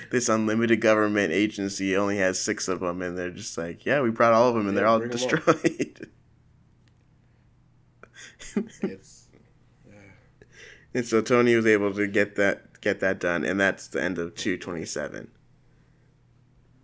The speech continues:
Speaker 1: Two twenty-eight, um, well, actually, two twenty-seven ended with, uh, Steve Rogers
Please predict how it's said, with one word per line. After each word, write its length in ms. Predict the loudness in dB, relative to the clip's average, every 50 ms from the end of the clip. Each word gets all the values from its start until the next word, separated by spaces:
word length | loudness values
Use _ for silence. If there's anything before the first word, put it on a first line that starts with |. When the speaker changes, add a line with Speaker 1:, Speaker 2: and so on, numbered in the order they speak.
| _ _ _ _ _ _ _ _ -20 -20 _ _ _ _ _ _ _ _ _ _ _ _ -12 -12 -10 -6
Speaker 1:
Two 160 | -2 0 0 0
twenty-eight, 640 | 2 0 0 0 2 2 2 2 0 0 -4 -10 _ _ _ _ _ _ _ _ _ _ -2
um, 600 | 2 4 6 6 6 6 4 2 0 -6 -10 -12 -16 _ _ _ _ _ -2
well, 120 | 2 4 6
actually, 440 | 6 4 4 0 -2 -2 -2 -2 -2
two 160 | -4 -6 -4
twenty-seven 500 | -2 -2 -2 0 0 2 2 2 2 0
ended 320 | 0 -2 -2 -2 -4 -6
with, 480 | -4 -4 -4 -4 -4 -6 -10 _ _ _ _ _ _ _ _ _ _ _ _ _ _ _ _ -4
uh, 320 | -2 0 0 0 -2 -4 -6
Steve 320 | -8 -4 -4 -4 -2 0
Rogers 560 | 0 0 0 0 -2 -6 -6 -8 -10 -14 -16